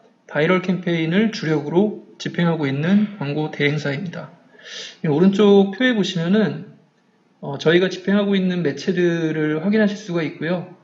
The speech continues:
어, 추가적으로 저희는, 어, 모든 매체에 해당하는 광고 소재 제작을,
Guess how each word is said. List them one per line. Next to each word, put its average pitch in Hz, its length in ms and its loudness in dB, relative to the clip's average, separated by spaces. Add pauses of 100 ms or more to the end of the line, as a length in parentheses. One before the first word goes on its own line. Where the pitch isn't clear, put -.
(360)
어, - 240 -10
추가적으로 233 560 4
저희는, 190 800 0
어, - 420 -12
모든 175 260 4
매체에 190 920 2
해당하는 214 720 0 (340)
광고 156 260 -4
소재 240 540 0 (300)
제작을, 151 840 -4